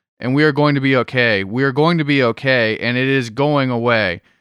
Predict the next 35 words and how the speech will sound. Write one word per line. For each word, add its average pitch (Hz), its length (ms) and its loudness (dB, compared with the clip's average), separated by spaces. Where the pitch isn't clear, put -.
And 127 160 0
it 131 80 2
is 127 100 -2
probably 156 400 2
going 139 280 2
to 127 60 0
go 127 220 2
away 123 320 2
now 120 300 2
a - 20 2
lot 110 240 2
faster 131 460 0
because 110 420 -2
of 110 120 -4
the 110 100 -6
vaccines. 107 760 -2
It 131 120 -2
will 143 100 4
go 151 200 2
away 151 240 4
without 143 360 2
the 127 80 -4
vaccine, 104 640 -2
George, 92 480 -6
but 135 120 2
it's 127 140 0
going 151 220 2
to 160 80 -2
go 143 160 2
away 135 240 2
a 127 60 0
lot 120 220 2
faster 113 540 -2
with 113 300 -2
it." 73 180 -6